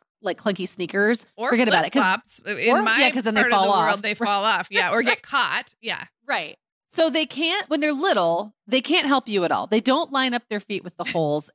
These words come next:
Speaker 1: and
Speaker 2: <laughs>
Speaker 1: you're basically shoving them in. Like, you have to, you have to use the momentum. If you're pregnant, this is already hard. But either way, it's not easy. You have to, like, use the momentum to start getting them in. You're kind of going over with a heavy kid,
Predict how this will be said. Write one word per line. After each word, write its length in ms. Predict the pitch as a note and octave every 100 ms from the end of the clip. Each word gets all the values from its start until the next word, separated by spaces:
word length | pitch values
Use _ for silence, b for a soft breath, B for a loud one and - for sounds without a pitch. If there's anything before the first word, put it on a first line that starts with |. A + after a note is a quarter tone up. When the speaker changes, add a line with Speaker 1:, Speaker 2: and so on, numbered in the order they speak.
| -
Speaker 1:
and 380 | G#3 G3+ G3+ -
Speaker 2:
<laughs> 80 | C4+
Speaker 1:
you're 160 | B3+ D#4
basically 540 | D#4 F4+ - - C#4
shoving 460 | - - B3 A3 G3
them 160 | E3+
in. 180 | D3+ B2
Like, 180 | G#3+ A#3 - _ _
you 80 | B3
have 80 | D4
to, 120 | D4+
you 380 | A3 _ G#3 C4
have 80 | C4
to 80 | B3+
use 280 | A#3 D4+
the 80 | F4+
momentum. 540 | E4+ C#4+ A3 G#3 A3 G3+
If 120 | G#3+
you're 100 | A3
pregnant, 380 | G#3+ C#4 C#4 C4+
this 140 | A#3+ A3
is 100 | G#3
already 200 | G3 F#3+
hard. 460 | F3 E3 E3 E3 - _ _ _ _
But 120 | A3 A3
either 260 | D4 G#3+
way, 220 | G3 F3+
it's 180 | F3 -
not 240 | F3+ E3 -
easy. 440 | E3+ D#3 D#3 D#3+ G#3
You 120 | G#3
have 80 | G#3
to, 80 |
like, 240 | A3 G#3+ G3
use 380 | F3+ G#3 D4+ C#4
the 100 | D#4
momentum 500 | C4+ G#3 G3+ G#3 G3
to 100 | F#3
start 460 | - G#3 F#3+ F3 -
getting 280 | A3 C4+
them 160 | B3+ A3
in. 160 | G3+ F#3+
You're 120 | F#3+
kind 200 | - C#4+
of 140 | C#4
going 320 | G3+ A3 G#3+ F#3+
over 680 | F3+ G#3 F#3+ D3+ C3+ D#3 A3
with 140 | G3
a 80 | F#3
heavy 380 | F#3 G#3 G#3 A3
kid, 440 | - F#3+ D3+ E3+